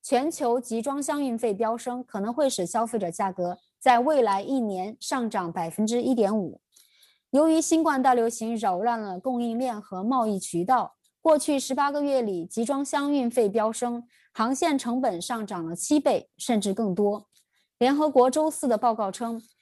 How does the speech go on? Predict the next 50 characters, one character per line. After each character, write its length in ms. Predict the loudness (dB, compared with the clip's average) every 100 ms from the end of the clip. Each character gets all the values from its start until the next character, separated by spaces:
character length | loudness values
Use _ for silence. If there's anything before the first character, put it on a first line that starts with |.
| _ 6
联 200 | 8 8
合 160 | 4
国 240 | 6 6 8
贸-， 380 | 6 6 2 _ _ _ _ -2
贸 220 | 0 0
发 220 | 0 -2
会 260 | -2 -4 -2
议 120 | -2
的 100 | -2
显-， 260 | -4 -6 -6
分 180 | -2 -2
析 200 | 0 -2
显 200 | 0 -4
示， 320 | -2 -4 -4 _ _
从 240 | -2 0 0
现 320 | 2 2 2
在 240 | 2 0
到 240 | 2 0 2
二 220 | 0 -2
零 180 | -2 -4
二 100 | -8
三 300 | -4 -2 -2
年， 260 | -4 -8 -16 _ -4
如 120 | -2
果 220 | 4 4 4
集 160 | 0
装 180 | -2 -2
箱 240 | -2 -2
运 160 | 0 -2
费 220 | 0 -2
持 300 | -4 -4 -4
续 200 | -2 -2
飙 240 | 0 0 -2
升， 320 | -4 -6 -8 _ _ -8
全 260 | 0 0
球 240 | 2 2 4
进 200 | 2 2
口 160 | 0
价 180 | -4 -4
格 140 | -4 -4
水 160 | -4
平 200 | -4 -4
将 200 | -4 -6
上 240 | -4 -4 -4
涨 240 | -6 -6
百 160 | -6 0
分 120 | 0
之 220 | 4 4
十 220 | 6 6
一， 280 | 6 4